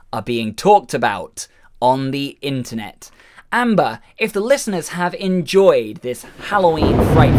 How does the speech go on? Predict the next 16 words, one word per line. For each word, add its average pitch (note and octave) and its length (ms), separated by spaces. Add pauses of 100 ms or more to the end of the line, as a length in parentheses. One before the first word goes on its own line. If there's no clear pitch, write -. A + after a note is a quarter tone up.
Fest B2+ 320
Spooktacular D3 1040
in F#3 100
the - 240
two C#4 240 (180)
parts F#3+ 540
that C#3+ 140
it D3 120 (120)
has C#3+ 300
been D#3 500
in, D3+ 260 (560)
what F#3 260 (140)
else E3+ 500 (260)
should - 380 (120)
they B2 260
do? G#2+ 500